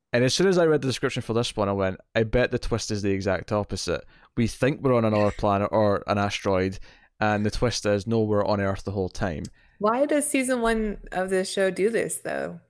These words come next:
Speaker 2: They
Speaker 1: It's
Speaker 2: have back-to-back episodes of descriptions that could be so the same.
Speaker 1: It's,
Speaker 2: <laughs>
Speaker 1: it's so weird, 'cause it's, it's at least the second time this has happened where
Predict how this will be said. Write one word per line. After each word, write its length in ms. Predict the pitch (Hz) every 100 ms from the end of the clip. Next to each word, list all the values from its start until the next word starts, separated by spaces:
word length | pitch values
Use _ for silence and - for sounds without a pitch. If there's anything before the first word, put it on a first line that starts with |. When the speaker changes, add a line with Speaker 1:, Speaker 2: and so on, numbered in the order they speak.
| -
Speaker 2:
They 140 | 175
Speaker 1:
It's 100 | 185
Speaker 2:
have 240 | 196 190 185
back-to-back 500 | 180 190 - 175 180
episodes 540 | 175 185 170 151 151
of 160 | 151 156
descriptions 540 | 151 - 165 165 147
that 140 | 151 147
could 120 | 151
be 120 | 151
so 540 | - 156 151 151 147 - _ _ _ _ _ _ _
the 80 | 170
same. 540 | - 254 208 - 175 _ _ - - - -
Speaker 1:
It's, 220 | 143 -
Speaker 2:
<laughs> 0 |
Speaker 1:
it's 540 | - 120 - 370 339 262
so 260 | - 185
weird, 540 | 175 147 156 151 104 135
'cause 120 | 160
it's, 260 | 151 156 -
it's 180 | 143 175
at 80 |
least 160 | 180 214
the 60 | 202
second 340 | - 160 156
time 140 | 151
this 120 | 127 -
has 100 | -
happened 380 | 135 - 107
where 280 | 101 104 104